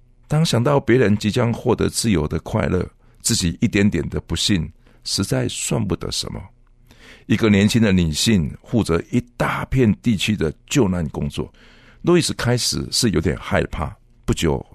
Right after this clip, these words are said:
他就振奋起来。路易斯写道：“我的振奋是来自于我对上帝的敬畏，因此我没有多余的心思去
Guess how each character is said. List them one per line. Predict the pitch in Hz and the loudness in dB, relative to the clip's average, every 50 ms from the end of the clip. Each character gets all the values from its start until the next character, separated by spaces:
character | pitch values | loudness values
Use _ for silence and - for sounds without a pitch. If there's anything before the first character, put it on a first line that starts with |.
| - | -18
他 | - - - | -12 -8 -6
就 | 101 - 78 - - | -4 -4 -4 -6 -2
振 | - - 127 101 87 | 2 2 4 4 2
奋 | - - 101 80 - | 2 2 0 0 0
起 | - - - | -2 -4 -6
来。 | - - - - - _ _ _ - - - _ | -6 -10 -14 -14 -18 _ _ _ -20 -20 -20 _
路 | - - 95 | -2 0 2
易 | 90 | 2
斯 | - - - | 2 0 -4
写 | - - - - | -4 -4 -6 -4
道 | - 71 71 - - _ _ _ _ _ _ _ _ _ - | -6 -6 -8 -8 -12 _ _ _ _ _ _ _ _ _ -6
：“我 | - 104 | -4 0
的 | 95 117 | 0 0
振 | 110 - 156 139 127 123 | 0 2 2 2 2 2
奋 | 135 131 113 104 | 2 0 0 0
是 | - - | -2 0
来 | 107 107 113 | 0 0 0
自 | 117 - - 123 120 | 0 0 0 2 2
于 | 95 95 107 | 2 2 0
我 | - 98 90 | -2 -4 -2
对 | - 110 | -2 -2
上 | 107 - - 131 120 107 98 98 95 - | 0 0 0 0 0 0 -2 -4 -6 -4
帝 | - 117 95 | -4 -4 -4
的 | - - 87 - | -2 -6 -6 -6
敬 | - - 120 110 - - | -4 -2 -2 -2 -2 -2
畏， | 101 101 80 71 - _ _ _ _ _ _ _ _ - | -4 -4 -4 -6 -10 _ _ _ _ _ _ _ _ 0
因 | - 147 143 | 2 2 4
此 | - - 113 107 | 4 2 2 2
我 | 104 - 110 101 | 2 2 2 2
没 | 101 110 123 | 4 4 4
有 | 131 117 98 - _ | 2 2 0 -4 _
多 | - 147 143 143 143 | -2 2 2 4 4
余 | 117 95 | 2 2
的 | 95 98 | 2 0
心 | 95 - - 117 113 123 | 0 2 0 2 2 2
思 | 117 - - 110 107 110 117 - - - - _ _ _ _ - | 2 0 0 0 0 0 -2 -4 -14 -20 -20 _ _ _ _ -8
去 | - - 147 127 | -2 0 0 0